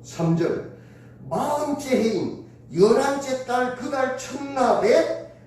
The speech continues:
모세가 이스라엘 자손에게 여호와께서 그들을 위하여 자기의 주신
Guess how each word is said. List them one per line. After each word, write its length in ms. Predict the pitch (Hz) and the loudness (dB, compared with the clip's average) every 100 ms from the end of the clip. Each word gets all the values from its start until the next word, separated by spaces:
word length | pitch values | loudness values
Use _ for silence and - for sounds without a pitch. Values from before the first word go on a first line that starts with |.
| - | -20
모세가 760 | 120 143 180 196 - 214 254 247 | -14 2 4 4 4 0 2 0
이스라엘 520 | 214 - 220 208 180 | -4 -6 -2 0 0
자손에게 1200 | 170 156 160 147 143 135 139 143 160 196 - - - - 110 | -2 -6 -6 -6 -6 -8 -8 -8 -4 -4 -4 -10 -16 -16 -8
여호와께서 920 | 123 139 170 180 180 202 214 220 233 | -2 0 2 0 0 0 0 -4 -4
그들을 420 | 269 254 226 175 | -8 -8 -6 -2
위하여 400 | 180 175 170 170 | 0 0 -2 -6
자기의 460 | - 143 143 147 | -8 -8 -6 -8
주신 400 | - - 151 135 | -10 -10 -10 -10